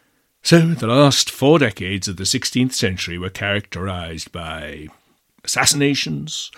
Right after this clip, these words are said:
mob violence, and out-and-out civil war, costing some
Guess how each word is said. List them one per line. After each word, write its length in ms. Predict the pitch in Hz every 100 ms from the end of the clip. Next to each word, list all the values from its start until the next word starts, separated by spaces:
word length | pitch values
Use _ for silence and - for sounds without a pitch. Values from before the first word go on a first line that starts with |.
| - _ _
mob 320 | 92 104 165
violence, 720 | 131 143 135 131 131 127 - - _ _ _ _ -
and 260 | 196 165 - 117
out-and-out 540 | 117 113 110 98 95
civil 360 | - 110 95 101
war, 580 | 87 92 73 67 - - _ _ _ -
costing 420 | 135 123 - 110
some 480 | 107 113 110 104 107